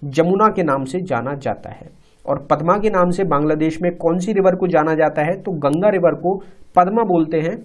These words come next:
अ, बांग्लादेश में। Through which five states does the standard timeline आईएसटी of India passes? तो India का जो standard timeline है, आईएसटी जो है,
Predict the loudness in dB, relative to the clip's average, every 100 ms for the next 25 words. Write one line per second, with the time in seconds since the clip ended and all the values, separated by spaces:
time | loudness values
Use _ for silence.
0 | -18 -8 -4 2 2 2 -4 -8 -12 -18
1 | -20 -20 -20 -20 -20 -20 -20 -20 -20 -20
2 | -20 -20 -20 -20 -20 -20 -20 -20 -20 -20
3 | -20 -8 -2 -2 -4 -4 -4 -4 -6 0
4 | 0 0 -6 -12 -6 -2 -2 -4 -16 -4
5 | 0 0 -2 -6 -10 -6 -4 -2 0 -2
6 | 0 0 0 0 0 -2 -4 -2 0 0
7 | -2 -6 -2 2 0 -2 -8 -6 -6 -4
8 | -6 -6 -10 -18 -10 -4 -4 -2 -2 0
9 | 0 -2 -4 -8 -10 -4 -4 -2 -4 0
10 | -2 0 -2 -2 -2 -4 -6 -4 -4 -4
11 | -4 -2 -2 -2